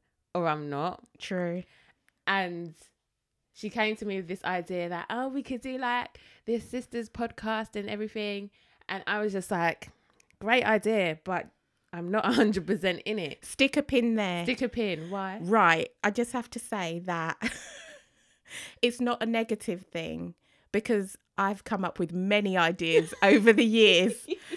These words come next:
Speaker 2: So she's not being negative to my brilliant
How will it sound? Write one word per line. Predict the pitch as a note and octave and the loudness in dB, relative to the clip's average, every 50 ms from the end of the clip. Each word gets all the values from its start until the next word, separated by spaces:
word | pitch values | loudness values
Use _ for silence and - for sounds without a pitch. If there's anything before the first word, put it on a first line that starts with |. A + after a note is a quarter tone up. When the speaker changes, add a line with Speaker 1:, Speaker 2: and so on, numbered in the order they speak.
| - - - - E4 | -12 -10 -12 -10 -10
Speaker 2:
So | - - - - B3 A3+ G#3 F#3+ F#3+ F#3 F#3+ F#3+ - - | -8 0 4 6 6 8 8 6 6 4 4 2 -2 -4
she's | G#3 - - A#3 A3 A3 - | -6 -2 0 0 0 2 2
not | A3+ A3+ A#3+ B3 - - A3 | 4 4 4 4 2 0 0
being | A#3 A3+ A3 G#3+ G#3+ G#3+ G#3+ | 0 2 2 2 2 2 2
negative | G#3+ G#3+ A3+ A3 A3+ A3+ - - - A3 F#3+ F#3 F3+ F3+ - - | 2 2 2 2 -2 -2 -2 -4 -2 -2 -2 -2 -2 -6 -10 -4
to | - B3 G#3 | -2 0 0
my | G#3 G3 F#3 F3+ | 2 0 0 0
brilliant | F3 D#3 - F#3 G3 G3 F#3+ F#3+ F#3 F3+ F3 E3+ | -2 -4 -6 -4 -4 -2 -2 -2 -2 -2 -2 -2